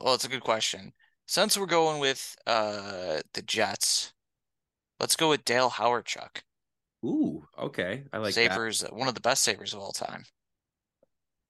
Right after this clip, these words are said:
Speaker 2: <sighs> All right. Well, since we're going with the Jets, I will go with another one of the best Sabres of all time, Drew Stafford.
Speaker 1: <laughs> Oh, wow.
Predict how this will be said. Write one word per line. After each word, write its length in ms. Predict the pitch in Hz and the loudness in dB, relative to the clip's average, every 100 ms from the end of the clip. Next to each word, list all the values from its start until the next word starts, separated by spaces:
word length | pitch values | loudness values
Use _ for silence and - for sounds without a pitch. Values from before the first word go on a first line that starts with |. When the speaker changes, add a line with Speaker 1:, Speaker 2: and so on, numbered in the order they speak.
| - - _ _ _ _ _ _ - | -10 -10 _ _ _ _ _ _ -18
Speaker 2:
<sighs> 60 | - - - - - - - _ _ _ - | -16 -14 -14 -16 -20 -20 -20 _ _ _ -2
All 120 | 104 | 2
right. 280 | 92 98 139 | 2 2 -2
Well, 420 | - 95 95 131 - _ | -2 2 2 0 -4 _
since 320 | - 117 104 | -6 -4 -4
we're 240 | 101 101 95 | -2 0 0
going 360 | 92 95 101 | 0 0 2
with 160 | 104 104 | 2 0
the 60 | 95 | -4
Jets, 720 | - 110 143 - - - - _ _ _ _ _ _ - | 2 2 2 0 -4 -8 -18 _ _ _ _ _ _ -4
I 100 | 92 | 0
will 100 | 107 | 0
go 220 | 101 101 | 4 6
with 300 | 104 101 101 - _ _ _ - | 6 6 0 -18 _ _ _ -4
another 280 | 101 107 131 | 2 4 4
one 140 | 101 | 4
of 80 | 90 | 0
the 60 | 85 | 0
best 240 | 90 - | -2 0
Sabres 280 | 92 87 87 | 0 0 -2
of 100 | 87 | 0
all 160 | 87 | 0
time, 520 | 85 90 87 95 110 - _ | 2 2 4 2 0 -6 _
Drew 160 | - 104 | 0 2
Stafford. 580 | - 110 117 82 80 101 | 4 4 2 -4 -4 -10
Speaker 1:
<laughs> 880 | _ _ - - - _ _ - - - - - - - - - - - 147 | _ _ -18 -18 -18 _ _ -10 -4 -2 -2 -4 -10 -18 -20 -18 -20 -4 2
Oh, 260 | - 151 | 4 6
wow. 320 | 127 127 110 | 8 6 6